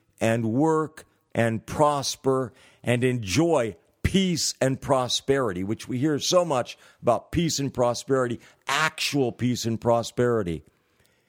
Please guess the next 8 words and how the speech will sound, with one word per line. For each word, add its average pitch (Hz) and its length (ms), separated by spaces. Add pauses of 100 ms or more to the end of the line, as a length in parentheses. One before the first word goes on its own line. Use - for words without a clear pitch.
(280)
but - 220
only 208 480
insofar 156 760
as 120 160
they 135 140
were 117 180
willing 143 640 (200)
to - 160